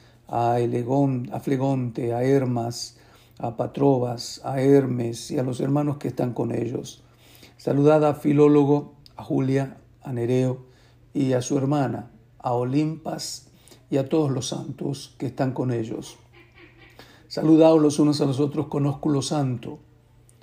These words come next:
Os saludan todas las iglesias de Cristo. Mas os ruego, hermanos, que os fijéis en los que causan divisiones y tropiezos en contra de la doctrina que vosotros habéis aprendido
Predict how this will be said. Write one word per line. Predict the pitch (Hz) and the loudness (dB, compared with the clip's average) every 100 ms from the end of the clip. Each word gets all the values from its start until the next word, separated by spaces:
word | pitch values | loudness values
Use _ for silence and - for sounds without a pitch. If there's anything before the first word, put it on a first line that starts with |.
| _ | _
Os | 151 | -4
saludan | 143 165 170 151 | 2 6 6 4
todas | 147 175 | 0 -2
las | 160 147 | -2 -2
iglesias | 143 143 139 127 | 0 0 0 -2
de | 123 | -4
Cristo. | 117 131 117 - - - _ _ _ _ _ | -4 -8 -8 -10 -16 -16 _ _ _ _ _
Mas | - 127 | -10 -4
os | 151 | -2
ruego, | 127 139 135 | 0 2 2
hermanos, | 131 135 135 139 - | 0 0 0 -2 -4
que | - 143 135 - | -2 -2 -2 -2
os | 147 143 | -2 -2
fijéis | - - - 160 170 175 - - - - _ _ | -4 -8 0 4 4 2 -4 -14 -20 -20 _ _
en | 147 135 | 0 0
los | 123 | -2
que | 147 | -6
causan | - 147 147 143 135 | -2 0 0 0 0
divisiones | 131 131 127 156 135 127 120 | 0 -2 2 2 2 0 -2
y | |
tropiezos | 139 139 131 151 143 143 151 143 - | -4 -4 2 4 4 2 -2 -2 -4
en | 151 127 117 | -2 -2 0
contra | 147 147 147 139 | 0 0 -2 -2
de | |
la | 127 120 | -2 -2
doctrina | 117 - 139 147 139 | -4 -4 2 2 2
que | 131 | -2
vosotros | 123 120 147 - 143 - | -4 -4 -4 -4 -6 -4
habéis | 147 127 127 | -4 -4 -4
aprendido | 139 156 135 131 131 127 131 | -4 -2 -2 0 0 0 -2